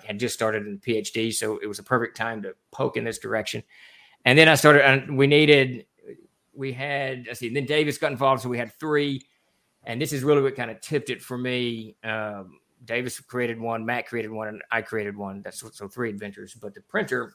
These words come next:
a Canadian printer called Printy Print and Litho, told us if we did four books, then they would give us a huge discount.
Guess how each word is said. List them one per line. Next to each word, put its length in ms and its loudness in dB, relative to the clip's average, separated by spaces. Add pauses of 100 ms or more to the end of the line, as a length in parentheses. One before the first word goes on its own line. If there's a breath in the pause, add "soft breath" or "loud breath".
a 60 -16
Canadian 380 -2
printer 220 -8
called 200 -6 (460)
Printy 460 -8
Print 320 -12
and 200 -10
Litho, 560 -6 (640 soft breath)
told 180 6
us 100 2
if 80 -2
we 120 4
did 140 2
four 300 6
books, 540 -2
then 760 -4 (160)
they 200 -2
would 140 -6
give 160 -6
us 120 -10
a 40 -8
huge 360 -10
discount. 400 -10